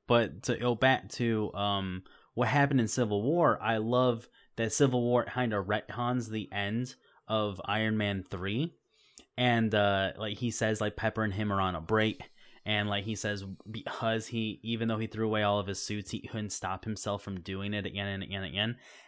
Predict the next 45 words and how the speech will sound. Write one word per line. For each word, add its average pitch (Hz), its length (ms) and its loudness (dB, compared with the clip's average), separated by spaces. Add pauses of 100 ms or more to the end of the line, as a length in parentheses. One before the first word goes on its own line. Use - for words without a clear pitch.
(120)
And 123 180 4
then 123 320 6
in 110 400 -2
Spider-Man 117 360 4
Homecoming, 98 760 2 (540)
they 117 120 6
sort 113 320 6
of, 104 260 4 (560)
like, 123 240 2
really 127 320 10
retcon 120 520 4
it 107 120 2 (140)
again 123 380 6
so 110 160 2
that 104 160 4
him 113 200 4
and 107 120 2
Pepper 107 400 2
are 92 60 0
back 98 280 -2
together 113 640 2
and 107 160 0
that 101 140 -2
he's, 104 280 -4
like, 90 220 -6
in 101 160 -2
a, 92 220 -2
a 98 120 -4
healthier 110 540 0
place 104 380 -4
in 104 80 -2
his 95 180 -4
life. 95 340 -2
Like, 95 200 -4
I 110 80 4
really 127 280 8
like 110 340 4
that. 98 280 0 (420)
Here's 131 380 8
the 131 80 8
thing. 156 160 4
I 131 140 8
love 170 420 8 (340)
Tony 170 300 8
Stark - 500 4